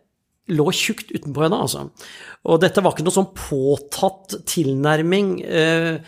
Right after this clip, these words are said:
for å skaffe seg venner eller noe sånt. Hun hadde nok av de, men hun var genuint interessert i andre mennesker, og det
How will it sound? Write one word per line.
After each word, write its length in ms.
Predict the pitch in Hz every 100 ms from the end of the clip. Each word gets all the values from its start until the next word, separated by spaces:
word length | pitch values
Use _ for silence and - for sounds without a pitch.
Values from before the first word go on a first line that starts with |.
| - - -
for 160 | 160
å 60 | 170
skaffe 260 | - - 165
seg 160 | 170
venner 400 | 165 185 147 143
eller 160 | 156 175
noe 80 | 170
sånt. 160 | 175
Hun 80 | 190
hadde 160 | 165 165
nok 220 | 160 185
av 60 | 160
de, 300 | 220 254 254 - - -
men 400 | 165 165 170 175
hun 220 | 170 196
var 180 | 139 135
genuint 640 | 151 165 190 160 151 185 302
interessert 580 | 185 180 180 160 131
i 60 | 151
andre 220 | 156 170
mennesker, 400 | 156 - 175 165 - - - 170
og 220 | 165 127
det 260 | 156 175